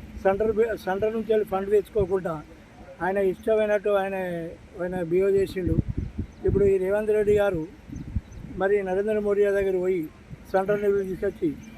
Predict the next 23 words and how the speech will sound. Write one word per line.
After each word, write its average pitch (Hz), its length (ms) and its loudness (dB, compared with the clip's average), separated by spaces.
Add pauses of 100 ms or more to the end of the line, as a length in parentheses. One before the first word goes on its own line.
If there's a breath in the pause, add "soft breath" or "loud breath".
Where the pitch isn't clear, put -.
(680)
మాకు 190 340 0
ఆ 185 80 0
ఇటొక 202 320 0
పది 202 280 2
పద్దెనిమిది 196 420 -2
గ్రామాలు, 196 340 0
అటొక 190 240 -2
పది 196 180 0
పద్దెనిమిది 190 420 -2
గ్రామాలు 190 320 0
ఉంటాయి. 175 300 -4 (500)
ఇది 196 100 2
అట్లనే 214 320 2
హుస్నాబాద్ 220 560 2
నుంచి 220 240 -2
వెళ్ళి 208 360 0 (600)
హుస్నాబాద్, 202 520 2 (100)
కేశవపట్నం, 190 640 -2 (840)
మా 185 100 -4
వేణుక 202 380 2
మండలం, 202 440 0 (760)
ఓదెల 214 260 4
మండలం, 202 400 0